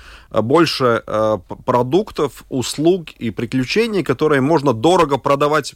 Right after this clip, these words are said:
э, миру, да? С покупательной с-, с-, с покупа-, э, покупательной способностью, да?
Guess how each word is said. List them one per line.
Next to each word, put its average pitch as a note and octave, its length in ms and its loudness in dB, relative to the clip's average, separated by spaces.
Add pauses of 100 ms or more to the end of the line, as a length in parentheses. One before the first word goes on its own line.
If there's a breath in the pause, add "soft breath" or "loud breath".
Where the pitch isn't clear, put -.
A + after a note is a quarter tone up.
(240)
э, G#2+ 520 -10
миру, A#2 360 -2 (480)
да? - 220 -6 (640 soft breath)
С - 220 -12
покупательной A#2+ 420 0
с-, A2+ 340 -4
с-, A2 220 -10
с - 40 -12
покупа-, C#3+ 380 2
э, B2 140 0
покупательной B2+ 500 0
способностью, - 680 -2
да? - 200 -6